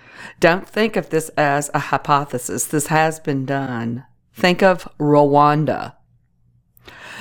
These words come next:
Do you remember President Obama's Brain Initiative program in the brain research through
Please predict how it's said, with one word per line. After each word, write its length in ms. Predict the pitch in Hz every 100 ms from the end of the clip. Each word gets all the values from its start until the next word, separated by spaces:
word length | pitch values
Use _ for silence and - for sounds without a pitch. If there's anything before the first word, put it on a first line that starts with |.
| 147
Do 100 | 202
you 480 | 202 190 226 269 302
remember 560 | 277 269 208 156 143 147
President 600 | - 160 160 180 196 -
Obama's 640 | 185 170 135 139 135 156
Brain 420 | 156 156 139 156 180
Initiative 640 | 156 143 143 151 165 -
program 500 | - 143 135 151 185
in 140 | - 143
the 60 |
brain 380 | 143 143 143 156
research 680 | 156 151 151 143 151 175 -
through 380 | 147 156 160